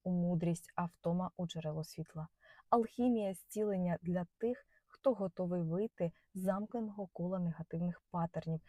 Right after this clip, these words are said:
і створити те життя, яке відчуває, але для цього потрібно змінитися самому. Не закритися, а відчути, не боротися, а зцілюватися.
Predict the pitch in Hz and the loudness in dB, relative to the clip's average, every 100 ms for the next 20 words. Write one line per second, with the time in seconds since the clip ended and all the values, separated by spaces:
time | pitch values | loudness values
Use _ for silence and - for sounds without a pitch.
0 | - - - 208 220 - 190 - 190 208 | -18 -12 -8 -2 -2 0 -4 -2 0 0
1 | 208 - 165 - _ - 233 190 190 - | -2 -4 -6 -6 _ -8 -6 -6 -6 -6
2 | 190 185 160 151 160 _ - 190 185 170 | -8 -2 0 0 -2 _ -4 0 0 0
3 | 165 - 220 240 - 170 - 170 160 - | -2 -2 -6 -6 -6 -8 -4 -2 -2 -4
4 | _ - 196 165 151 170 180 - 165 - | _ -12 -6 -4 -4 -6 -8 -12 -14 -8
5 | 156 156 156 160 - 190 208 208 208 - | -6 -4 -6 -8 -4 0 0 2 0 0
6 | 202 196 190 - 190 - - - 180 170 | -6 -4 -4 -4 -6 -6 -18 -10 -4 -4
7 | - 180 170 160 - - - 262 226 208 | -2 0 0 0 -6 -8 0 2 4 4
8 | 196 175 208 220 - 220 - 175 175 - | 2 2 2 0 -2 -6 -6 -6 -6 -6
9 | - 156 160 160 - - - | -4 -2 0 -4 -6 -8 -8